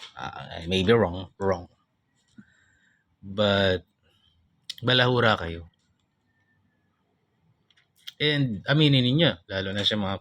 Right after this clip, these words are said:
congressman na yan, marami naman sa inyo nananalo dahil wala lang kayong kalaban. Mayaman kayo eh. Masyado kayo malakas, walang lalaban sa inyo. Dadayain nyo lang eh. O papatayin nyo lang. Tapos ang lakas ng loob nyong gumawa ng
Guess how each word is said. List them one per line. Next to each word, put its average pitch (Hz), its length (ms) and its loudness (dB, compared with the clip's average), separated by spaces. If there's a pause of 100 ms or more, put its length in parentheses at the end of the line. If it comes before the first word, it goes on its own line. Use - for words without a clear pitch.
congressman 92 560 -6
na 147 120 -2
yan, 95 120 -6
marami 101 320 2
naman 98 240 -4
sa 107 80 -2
inyo 127 160 0 (240)
nananalo 98 640 0
dahil 92 240 0
wala 104 200 2
lang 107 120 2
kayong 95 240 -2
kalaban. 104 480 -2 (160)
Mayaman 107 480 -2
kayo 127 240 -4
eh. - 160 -12 (1120)
Masyado 95 320 -6
kayo 101 120 -2
malakas, 104 440 -6
walang 95 160 -8
lalaban 98 480 -4
sa 92 160 -4
inyo. 113 240 -6
Dadayain 95 480 -2
nyo 120 120 -2
lang 117 200 -4
eh. 104 120 -8 (1400)
O 95 80 -4
papatayin 95 560 -2
nyo 110 160 -4
lang. 85 140 -6 (1900)
Tapos 110 280 -2
ang 104 120 2
lakas 98 320 -2
ng 98 80 -2
loob 95 240 0
nyong 92 160 -6
gumawa 87 440 -4
ng 82 200 -10